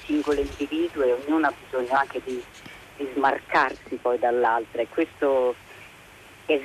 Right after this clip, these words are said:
sghembo nel senso che invece non succede completamente, o almeno non, non sappiamo fino a che punto, quindi l'elemento sghembo sta già in una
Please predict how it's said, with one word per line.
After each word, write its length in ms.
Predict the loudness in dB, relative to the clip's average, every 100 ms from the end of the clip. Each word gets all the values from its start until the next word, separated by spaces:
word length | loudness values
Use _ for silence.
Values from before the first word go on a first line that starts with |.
| -2
sghembo 540 | 2 2 2 2 2
nel 200 | 0 -2 0
senso 280 | -2 -2 -4
che 80 | -4
invece 340 | 0 -2 -2
non 220 | -4 -4
succede 540 | -6 -8 -2 -2 -2 -6
completamente, 840 | -8 -4 0 2 4 4 2 0 0
o 60 |
almeno 460 | 2 0 0 0 -2 -4 -4
non, 220 | -2 -2
non 160 | -2 -4 -2
sappiamo 480 | -2 2 2 2 -2
fino 280 | -6 -4
a 40 | -4
che 140 | -6 -8 -4
punto, 420 | -2 -2 -2 -2
quindi 340 | 0 0 2
l'elemento 560 | 2 2 2 0 0 -4 0
sghembo 380 | 2 2 0 0
sta 140 | -4
già 160 | 2 2
in 120 | 4
una 400 | 0 2 2 2